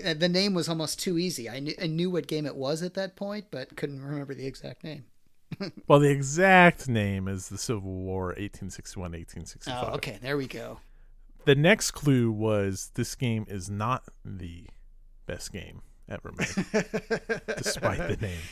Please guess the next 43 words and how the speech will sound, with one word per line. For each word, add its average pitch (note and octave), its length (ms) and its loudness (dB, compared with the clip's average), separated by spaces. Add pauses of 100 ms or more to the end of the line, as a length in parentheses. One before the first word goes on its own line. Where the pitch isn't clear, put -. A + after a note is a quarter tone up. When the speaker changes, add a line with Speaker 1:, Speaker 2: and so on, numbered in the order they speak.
(260)
Speaker 1:
Yeah, C#3+ 240 2 (140)
the E3 80 0
leader G3 280 8
promotion D#3+ 500 2
one B2+ 220 -4
is, - 300 -8
is B2 200 -4
the B2 140 -6
one A2+ 160 -8
that A2+ 180 -12 (300)
made B2 240 -10
me - 80 -10
think - 40 -8
Speaker 2:
Sure. - 160 -2
Speaker 1:
of - 140 -10
it. - 160 -14
Yeah. - 200 -16 (340)
Speaker 2:
Sure. - 360 2 (140)
Yeah, F#3+ 180 12
once F#3 300 8
you G3+ 60 6
start, C#3+ 360 6 (560)
I C#3+ 120 6
think G3+ 320 8
once D#3+ 320 4
you C#3+ 80 6
say A#2 340 6
nineteen B2+ 400 0
eighty-three A#2 440 0
Victory A2 340 -2
Games, A2 420 -4 (280)
and C3+ 140 8
then C3+ 120 8
you C3+ 120 8
actually C3 340 6
start B2+ 300 4
talking B2 340 0
about G#2 420 -2 (240)
specifics - 640 0
of C3+ 140 4
the C#3+ 80 2
game. D3 360 -2
Speaker 1:
Sure. A2+ 340 -12